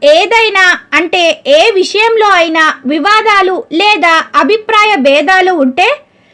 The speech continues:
అలాంటి వారు ఈ ఆలయాన్ని సందర్శిస్తే వారి మధ్య కొనసాగుతున్న విభేదాలు సమ్మసిల్లిపోతాయని నమ్మకం. అసలు బ్రహ్మచారికి మకరధ్వజుడు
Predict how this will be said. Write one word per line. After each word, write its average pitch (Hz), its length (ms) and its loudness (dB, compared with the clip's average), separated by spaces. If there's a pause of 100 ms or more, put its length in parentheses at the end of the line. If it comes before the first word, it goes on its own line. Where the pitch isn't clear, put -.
(140)
అలాంటి 480 460 0
వారు 320 460 -2 (320)
ఈ 392 160 0
ఆలయాన్ని 403 640 2
సందర్శిస్తే 339 1000 -2 (200)
వారి 440 340 2
మధ్య 339 400 -2
కొనసాగుతున్న 440 840 0
విభేదాలు 349 920 -2
సమ్మసిల్లిపోతాయని 381 1300 0
నమ్మకం. 311 600 -2 (380)
అసలు 415 400 0
బ్రహ్మచారికి 370 1000 -2 (200)
మకరధ్వజుడు 349 1000 0